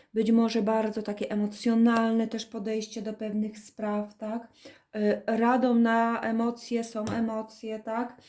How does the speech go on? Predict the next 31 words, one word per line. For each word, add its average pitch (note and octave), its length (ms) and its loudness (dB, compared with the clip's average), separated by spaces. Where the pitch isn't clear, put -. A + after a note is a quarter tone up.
Czyli A3+ 180 -2
to A#3+ 80 6
jest A3 200 4
dobre. F#3+ 420 2
Jeżeli A#3+ 280 0
przyjdzie B3 400 0
do A3+ 120 0
Was A3+ 180 0
dużo A3 220 -4
emocjonalnych A3 840 -4
rzeczy, A3+ 460 -2
radą A#3 440 0
na A3+ 240 2
to A#3+ 140 -4
jest A#3 200 -2
królowa A3 400 -4
kielichów, G3 520 -10
czyli A3+ 220 -8
królowa A3+ 420 -2
miłości, G#3+ 640 -2
tak? G3+ 200 -12
S-, - 140 -20
królowa A#3 460 -4
serca. G3 680 -6
Dbaj, G3 520 0
jeżeli A3 280 -4
przyjdzie A#3+ 420 -2
miłość, A#3 380 2
jeżeli A#3 520 -2
przyjdzie A#3+ 460 -4
uczucie, B3 500 -6